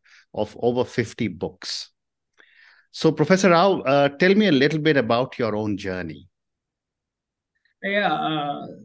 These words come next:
Speaker 2: the, first of all, let me share with you my challenge. I was blessed to be alive of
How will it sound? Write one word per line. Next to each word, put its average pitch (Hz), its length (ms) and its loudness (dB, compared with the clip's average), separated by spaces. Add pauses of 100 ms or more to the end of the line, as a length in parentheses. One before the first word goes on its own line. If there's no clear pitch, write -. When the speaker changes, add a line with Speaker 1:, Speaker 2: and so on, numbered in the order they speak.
(140)
Speaker 2:
the, 135 420 -4 (300)
first 180 220 0
of 190 60 0
all, 220 100 2
let 185 220 0
me 214 220 4
share 185 320 0
with 185 220 0
you 185 80 -8
my 151 320 -2 (100)
challenge. 156 500 -2 (480)
I 160 120 -2
was 160 260 -2
blessed - 380 -2
to 240 80 -4
be 208 160 -2
alive 196 260 -2
of 156 180 -10